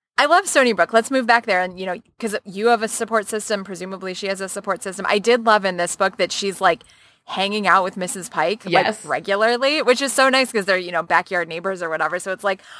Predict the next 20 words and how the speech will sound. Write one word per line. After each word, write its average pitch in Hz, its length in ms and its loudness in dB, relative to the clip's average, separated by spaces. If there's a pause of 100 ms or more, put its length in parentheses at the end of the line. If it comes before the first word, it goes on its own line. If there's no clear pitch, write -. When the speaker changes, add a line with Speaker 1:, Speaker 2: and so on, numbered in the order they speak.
Speaker 1:
"Oh, 320 60 0
yeah, 381 200 4
mom's 294 240 4
just 285 180 -6
over 247 260 0
at 254 100 -4 (140)
Miss, 233 240 -2
at 220 180 2
the 254 60 -8
Pikes, 233 400 -2
you 220 100 -4
know, 208 220 4 (200)
helping 233 440 0
Missus 226 340 -4
Pike 262 260 2
decide 233 540 2 (400)
about 220 360 0
getting 233 240 -2
a 190 80 -2
hat 226 340 2